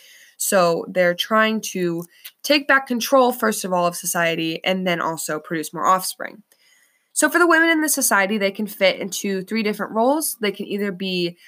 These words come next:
part of the higher class by being a wife to one of the commanding men. They can be a handmaid whose only role in this society is to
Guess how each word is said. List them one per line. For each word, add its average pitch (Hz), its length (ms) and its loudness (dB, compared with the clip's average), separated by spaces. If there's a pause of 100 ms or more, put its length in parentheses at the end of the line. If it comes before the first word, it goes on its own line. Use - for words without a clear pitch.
(600)
part 226 220 2
of 214 80 -2
the 214 60 0
higher 208 320 2
class 214 440 2
by 185 220 -2
being 180 320 -2
a 180 120 -2
wife 180 600 -2
to 190 400 -2
one 180 340 -4
of 175 160 -6
the 165 360 -6 (380)
commanding 175 520 -4
men. 254 380 2 (840)
They 196 160 0
can 196 180 -4
be 190 160 0
a 165 80 2
handmaid 214 840 -2 (280)
whose 214 360 0
only 202 380 -2
role 180 280 4
in 180 140 0
this 175 160 -2
society 170 540 -2
is 165 300 -6
to 160 440 -6